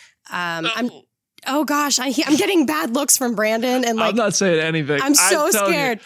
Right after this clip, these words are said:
Speaker 2: I, I keep secrets.
Speaker 1: I'm coming to you as a
Speaker 2: I keep the
Speaker 1: fan of the
Speaker 2: secrets.
Speaker 1: show, and I'm just really excited to see it back
Speaker 2: I think,
Speaker 1: again.
Speaker 2: I think you'll be happy.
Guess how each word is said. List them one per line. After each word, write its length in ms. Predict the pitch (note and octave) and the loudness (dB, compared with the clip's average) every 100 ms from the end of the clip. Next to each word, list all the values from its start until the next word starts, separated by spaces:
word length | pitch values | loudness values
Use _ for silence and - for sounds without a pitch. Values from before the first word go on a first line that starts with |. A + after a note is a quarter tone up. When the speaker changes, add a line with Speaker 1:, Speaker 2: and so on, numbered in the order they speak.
| - | -8
Speaker 2:
I, 180 | - F#3 - | -4 -4 -4
I 40 | F3 | -4
keep 240 | A3 G3+ | -2 0
secrets. 540 | F#3+ E3+ C#3+ B2+ - B3+ | 2 2 0 -2 -4 -4
Speaker 1:
I'm 140 | C4 | -4
coming 320 | B3 D#4+ F4 | -2 0 0
to 120 | C#4+ | 2
you 140 | D#4+ D#4 | 2 0
as 220 | A3+ A#3 | -2 -2
a 60 | A3 | -2
Speaker 2:
I 20 | |
keep 60 | F3+ | -2
the 60 | |
Speaker 1:
fan 300 | D#3+ F#3+ G#3+ A#3 | 0 0 0 0
of 60 | |
the 60 | F3 | 0
Speaker 2:
secrets. 260 | E3+ C3+ A#2+ | -2 -2 -4
Speaker 1:
show, 440 | F#3+ F#3 G3+ A3 | -2 -2 -2 -4
and 120 | G#3 F#3+ | -6 -8
I'm 120 | F#3+ | -6
just 180 | G3 F#3+ | -6 -4
really 200 | F#3+ F3+ | -4 -4
excited 440 | - E3+ E3+ E3+ | -4 -6 -8 -8
to 80 | E3+ | -6
see 180 | - D#3+ | -6 -6
it 120 | - | -10
back 220 | D#3+ - | -12 -10
Speaker 2:
I 40 | F#3+ | -6
think, 60 | D#3 | -4
Speaker 1:
again. 360 | E3 F3+ F#3+ - | -2 -4 -8 -8
Speaker 2:
I 100 | E3+ | -4
think 120 | D3+ | -4
you'll 120 | C3+ | -4
be 80 | B2+ | -4
happy. 360 | B2 A#2+ D3 | -6 -8 -10